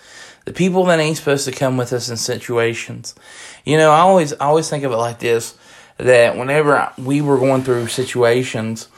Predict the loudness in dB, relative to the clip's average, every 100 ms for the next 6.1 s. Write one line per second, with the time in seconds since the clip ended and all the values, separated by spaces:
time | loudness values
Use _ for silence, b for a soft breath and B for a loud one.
0 | B B B -4 0 0 0 -2 0 2
1 | 2 2 0 0 -2 0 2 2 0 -10
2 | -10 -6 -2 -2 -2 -2 -2 -2 0 -2
3 | -4 -6 -8 -6 -2 -2 -4 -10 -4 -4
4 | -2 -4 -6 -8 -10 -6 -6 -2 -4 -4
5 | -10 -12 -10 -8 -10 -8 -8 -6 -4 -4
6 | -6